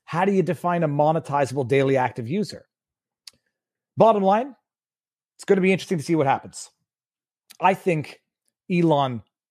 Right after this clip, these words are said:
is still gonna buy the company 'cause I think he wants it,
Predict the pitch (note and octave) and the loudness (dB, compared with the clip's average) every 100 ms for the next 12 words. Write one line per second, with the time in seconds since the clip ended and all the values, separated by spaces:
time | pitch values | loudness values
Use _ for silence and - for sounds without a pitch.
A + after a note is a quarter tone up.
0 | - D3 - G#3 G#3+ G3 C#3 B2+ A#2 A#2 | -10 -8 -2 2 2 2 0 -2 -4 -10
1 | G2 G#2 D#3 _ _ _ _ _ - C#3+ | -14 -16 -20 _ _ _ _ _ -4 -2
2 | C3+ D#3+ D3 C#3 D3+ F#3+ | -2 0 0 2 2 2